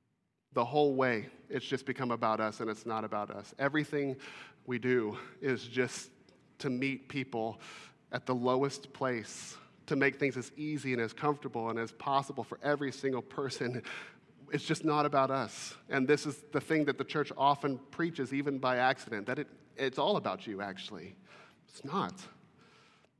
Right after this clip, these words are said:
It's just not. It's all about him. It's all one hundred percent completely about him. And the bigger he becomes in our hearts, the less we become naturally. And that's my hope for us today.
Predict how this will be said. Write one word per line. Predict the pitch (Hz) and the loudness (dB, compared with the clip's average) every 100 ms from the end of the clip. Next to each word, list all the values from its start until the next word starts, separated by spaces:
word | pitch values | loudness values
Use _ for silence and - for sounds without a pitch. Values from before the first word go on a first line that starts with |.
| - | -16
It's | - - | -14 -6
just | 170 160 | -4 -2
not. | 151 175 147 - - - | -2 -2 -4 -10 -20 -4
It's | 151 151 | -2 -2
all | - 160 190 | 2 6 6
about | 160 151 | 6 4
him. | 139 170 147 98 - - - - - _ _ _ _ _ - | 4 0 -2 -6 -16 -20 -20 -20 -20 _ _ _ _ _ -6
It's | 135 - | -6 0
all | 143 165 180 | 4 6 6
one | 160 151 | 4 4
hundred | 147 151 151 | 4 0 0
percent | 151 - 139 | -4 0 -2
completely | 107 127 - 147 143 147 | -2 -6 -2 -2 0 0
about | 123 127 113 | 2 2 2
him. | 117 123 104 101 - | 0 -2 -2 -6 -8
And | 139 | -2
the | 123 | -2
bigger | 120 156 165 | 2 2 2
he | 147 151 | 2 0
becomes | 143 - 147 151 | 0 0 0 2
in | 139 | 0
our | 135 | 0
hearts, | 131 139 143 | 2 0 0
the | - | -2
less | 117 131 131 | 2 2 2
we | 143 | -2
become | 123 123 131 120 | -2 -2 -2 0
naturally. | 117 123 127 127 101 101 95 - - - - - - - _ _ | 0 0 0 -6 -6 -6 -8 -18 -20 -20 -20 -20 -20 -20 _ _
And | - 131 | -4 -2
that's | 135 | 0
my | 156 139 | 2 2
hope | 139 127 | 2 0
for | 123 | -4
us | 107 | -4
today. | - 110 110 95 | -6 -4 -4 -4